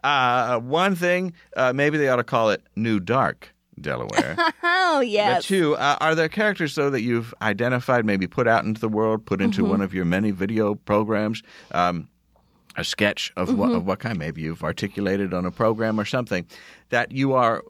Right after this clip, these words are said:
Speaker 1: you would not want that person to see if you went back to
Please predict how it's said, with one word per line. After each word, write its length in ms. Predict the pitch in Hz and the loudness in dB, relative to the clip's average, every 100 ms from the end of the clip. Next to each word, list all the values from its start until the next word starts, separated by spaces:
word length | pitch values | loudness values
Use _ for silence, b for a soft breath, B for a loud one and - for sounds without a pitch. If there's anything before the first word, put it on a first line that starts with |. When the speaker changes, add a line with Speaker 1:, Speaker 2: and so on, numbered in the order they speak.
| - | -6
Speaker 1:
you 200 | 117 131 | 0 2
would 260 | 120 107 - - - _ _ - | 2 0 -4 -10 -12 _ _ -8
not 320 | 117 143 - | -2 0 0
want 300 | 127 123 - | 0 -2 0
that 200 | 107 - | -4 -4
person 380 | - 110 - 98 | -4 -4 -4 -8
to 120 | 98 | -8
see 300 | - 131 107 | -6 -2 0
if 140 | 82 | 0
you 100 | 107 | 0
went 180 | 104 95 | 0 -2
back 300 | - 90 87 | -2 -4 -4
to 280 | - 82 80 | -4 -4 -4